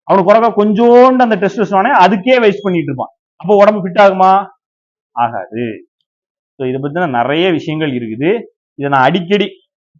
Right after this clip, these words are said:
சொன்னா கொஞ்சம் கொஞ்சம் நம்ம பசங்க வந்து, "ஆ, ஓகே, சரி, இன்னைக்கு நான் இதுல பேசியிருக்கேன்னா எவனா ஒருத்தன் ஆமால, வேண்டாம், நமக்கு இன்னும் நிறைய வேலை இருக்குது, நிறைய செய்ய வேண்டியிருக்குது, நம்ம ஃபோக்கஸ் மிஸ் ஆகும்." அவர் சொன்ன மாதிரி மறுபடியும் நம்ம இதை பார்க்கணும்னா படம் பார்ப்போம், படம் பார்த்தோம்னா அது மண்டையில ஓடிட்டு இருக்கும்.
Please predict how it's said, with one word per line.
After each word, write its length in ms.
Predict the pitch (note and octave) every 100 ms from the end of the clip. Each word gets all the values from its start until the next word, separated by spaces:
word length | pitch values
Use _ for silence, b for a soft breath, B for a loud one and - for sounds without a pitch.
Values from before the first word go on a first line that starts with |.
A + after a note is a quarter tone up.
| _
சொன்னா 560 | E3+ F3+ F3+ A3 - _
கொஞ்சம் 300 | F#3+ G3+ F#3
கொஞ்சம் 400 | F3+ F#3 G#3 -
நம்ம 300 | D#3+ E3 D#3
பசங்க 140 | D#3+
வந்து, 480 | D#3+ D#3 D3+ A3+ - _ _ _ _ -
"ஆ, 140 | D3+ D3
ஓகே, 340 | E3 E3 D3+ - -
சரி, 200 | E3 D3+
இன்னைக்கு 360 | D3+ D#3 F#3+
நான் 120 | F#3
இதுல 180 | F3 E3+
பேசியிருக்கேன்னா 400 | F3 F#3+ F#3 F#3
எவனா 320 | F3 E3 G3
ஒருத்தன் 280 | E3+ E3+ D#3+
ஆமால, 420 | C#3 D#3+ E3+ D3+ E3+ - _ _ _ _ _ _ _
வேண்டாம், 340 | - B2+ E3 C#3
நமக்கு 320 | C#3+ D3+ D3+
இன்னும் 180 | D3 C#3+
நிறைய 300 | C3 E3 C#3+
வேலை 280 | C#3+ E3
இருக்குது, 240 | C#3+ B2+ A#2+ - _ _ _ _ _ _
நிறைய 280 | A#2 C#3+ D3
செய்ய 200 | D3 D#3+
வேண்டியிருக்குது, 440 | D3+ C3+ B2 A#2+
நம்ம 220 | B2 B2
ஃபோக்கஸ் 320 | - E3 E3 B2
மிஸ் 240 | B2+ -
ஆகும்." 260 | C#3+ B2 A#2 _ _ -
அவர் 180 | D3
சொன்ன 200 | D3+ E3+
மாதிரி 220 | F3+ F3 D#3
மறுபடியும் 440 | D3+ F3 F3 E3+
நம்ம 100 | E3+
இதை 120 | E3
பார்க்கணும்னா 500 | C#3+ D3+ E3+ E3 D#3+ D3
படம் 220 | D3 -
பார்ப்போம், 340 | C#3 B2+ B2 -
படம் 220 | D3 E3
பார்த்தோம்னா 280 | D3+ D3 D#3+
அது 220 | D#3 C3+
மண்டையில 380 | C#3+ D#3+ C3+ D3
ஓடிட்டு 160 | C#3+
இருக்கும். 280 | B2+ A#2+ B2